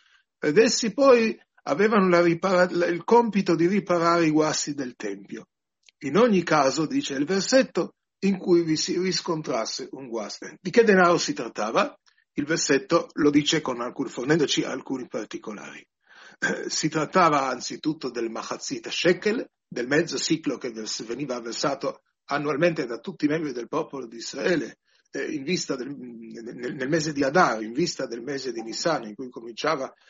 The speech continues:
la nuova annata del Bet HaMikdash, e qui dice in effetti tutto il denaro corrente che deve servire per i sacrifici, il denaro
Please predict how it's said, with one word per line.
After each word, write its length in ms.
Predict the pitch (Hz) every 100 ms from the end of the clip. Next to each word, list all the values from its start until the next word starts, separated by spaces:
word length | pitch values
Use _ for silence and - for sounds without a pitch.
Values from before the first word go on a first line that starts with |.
| _ -
la 100 | 120
nuova 340 | 156 196 160
annata 580 | 143 135 131 113 120 123
del 220 | 120 113
Bet 240 | 107 110 127
HaMikdash, 720 | 104 98 98 101 180 - - - _ - - - _ -
e 60 |
qui 160 | - 143
dice 300 | 156 156 151
in 160 | 120 113
effetti 440 | - 170 165 123
tutto 300 | 160 170 143
il 100 | 127
denaro 440 | 117 131 165 143
corrente 560 | - 113 139 151 147 127
che 140 | 123
deve 260 | 113 151 123
servire 680 | - 117 110 147 147 107 - -
per 300 | 127 127 -
i 140 | -
sacrifici, 960 | - 98 - - - - - 214 285 294 _ _ - - - - - _
il 180 | 160 160
denaro 720 | 165 196 220 240 220 208